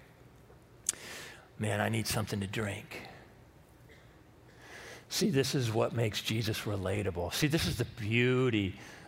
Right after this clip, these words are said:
of the Christian story. There is no other worldview, there is no other faith system that has a Jesus at its center,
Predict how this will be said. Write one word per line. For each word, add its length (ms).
of 120
the 80
Christian 440
story. 360
There 180
is 120
no 220
other 220
worldview, 640
there 140
is 100
no 100
other 140
faith 420
system 460
that 140
has 300
a 80
Jesus 560
at 160
its 220
center, 600